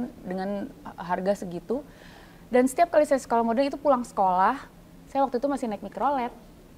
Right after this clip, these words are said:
I bet anak zaman sekarang nggak ada yang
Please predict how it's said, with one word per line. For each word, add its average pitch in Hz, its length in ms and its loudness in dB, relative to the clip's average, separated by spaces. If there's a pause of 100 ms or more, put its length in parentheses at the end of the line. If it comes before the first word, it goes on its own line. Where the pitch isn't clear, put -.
(560)
I 359 160 0
bet 220 260 4
anak 214 320 -2
zaman 185 300 -2
sekarang 202 320 -2
nggak 180 240 0
ada 180 80 2
yang 175 240 -2